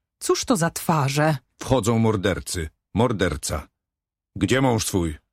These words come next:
Speaker 1: Przypuszczam, że nie jest w miejscu dość sprofanowanym,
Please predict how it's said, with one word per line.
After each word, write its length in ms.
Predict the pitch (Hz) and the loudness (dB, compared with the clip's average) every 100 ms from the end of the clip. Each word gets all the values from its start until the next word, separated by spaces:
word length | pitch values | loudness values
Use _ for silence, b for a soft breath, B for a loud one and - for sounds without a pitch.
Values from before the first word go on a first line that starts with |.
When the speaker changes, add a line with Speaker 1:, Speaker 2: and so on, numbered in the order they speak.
| _ - | _ -12
Speaker 1:
Przypuszczam, 1120 | - - - _ - 233 - - 262 285 277 | -6 -2 -4 _ -2 -2 -2 0 2 4 2
że 200 | 233 226 | 2 4
nie 260 | 226 277 220 | 4 2 0
jest 280 | 165 151 170 | -2 -4 -2
w 80 | |
miejscu 420 | 170 190 190 - 180 | 0 2 0 0 0
dość 460 | 180 170 - - | 0 0 -6 -10
sprofanowanym, 1080 | - - 175 - 190 185 175 240 196 180 226 | -6 0 0 2 4 4 2 4 4 2 0